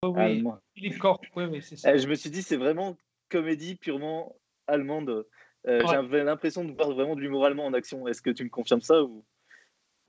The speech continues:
Speaker 1: Bah, c'est à toi de me dire, puisque c'est, c'est peut-être, euh, tu es en meilleure posture de comprendre si, si, si tu suis cet humour ou si tu ne le suis pas.
Speaker 2: Ouais, ouais, bah, il me, il me semble, hein, euh,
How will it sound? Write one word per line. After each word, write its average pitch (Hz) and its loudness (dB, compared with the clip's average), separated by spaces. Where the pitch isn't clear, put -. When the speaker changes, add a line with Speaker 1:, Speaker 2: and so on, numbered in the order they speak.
Speaker 1:
Bah, 220 4
c'est 233 0
à 208 2
toi 262 2
de 269 0
me 214 0
dire, 262 -4
puisque 208 -6
c'est, 151 -12
c'est 170 -6
peut-être, 190 -2
euh, 143 0
tu 175 -6
es 175 -2
en 156 0
meilleure 196 4
posture 196 -2
de 180 -4
comprendre 190 0
si, 170 -6
si, 156 -6
si - -2
tu 185 -4
suis 208 0
cet - -2
humour 202 6
ou 196 2
si - -6
tu 180 -2
ne 170 4
le - 0
suis - 0
pas. 233 2
Speaker 2:
Ouais, 139 8
ouais, 170 6
bah, 120 4
il 120 4
me, 120 2
il 120 4
me 117 0
semble, 175 0
hein, 135 -6
euh, 98 -10